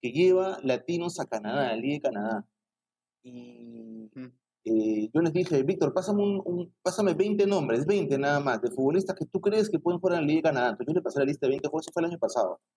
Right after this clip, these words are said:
Speaker 1: Le pasé una lista de veinte jugadores. Y ellos se demoraron como un mes, un mes y medio en responderme. Y ahí cuando me respondieron, me dijeron, "Víctor, no podemos creer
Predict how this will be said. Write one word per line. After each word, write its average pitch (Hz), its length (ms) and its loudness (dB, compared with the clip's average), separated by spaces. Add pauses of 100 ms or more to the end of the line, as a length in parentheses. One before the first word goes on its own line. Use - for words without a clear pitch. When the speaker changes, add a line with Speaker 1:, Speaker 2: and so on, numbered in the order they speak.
(300)
Speaker 1:
Le 123 80 -8
pasé 123 200 -4
una 156 100 -2
lista 165 180 0
de 143 40 2
veinte 151 180 -2
jugadores. 123 440 0 (800)
Y 165 140 2
ellos 214 200 0
se 190 60 2
demoraron 165 320 0
como 175 200 -2
un 180 100 0
mes, 214 280 -2
un 165 80 -6
mes 175 180 -6
y 180 40 -4
medio 196 200 0
en 196 80 -2
responderme. 139 680 -2 (160)
Y 135 120 -2
ahí 165 140 2
cuando 214 180 0
me 185 120 0
respondieron, 190 720 -4 (520)
me 131 80 -4
dijeron, 147 260 -2
"Víctor, 160 460 0 (240)
no 175 300 -2
podemos 151 480 0
creer 139 380 2